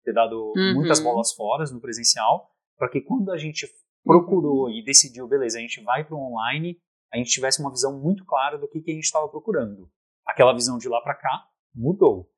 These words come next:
Speaker 1: mas ela foi sendo refinada e mudada, et cetera. Claro.
Speaker 2: Você acabou de comentar que a visão de vocês mudou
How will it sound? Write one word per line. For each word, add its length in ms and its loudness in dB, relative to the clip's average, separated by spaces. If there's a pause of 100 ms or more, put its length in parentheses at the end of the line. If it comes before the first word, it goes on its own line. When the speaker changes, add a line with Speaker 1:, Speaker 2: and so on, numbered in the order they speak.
(420)
Speaker 1:
mas 340 2
ela 160 6
foi 160 0
sendo 200 -4
refinada 560 -4 (100)
e 120 -20
mudada, 400 -18
et 140 -18
cetera. 400 -18
Claro. 240 -18 (680)
Speaker 2:
Você 200 -2
acabou 240 0
de 100 -4
comentar 400 -8
que 80 -14
a 40 -10
visão 420 -12
de 80 -16
vocês 400 -12
mudou 540 -2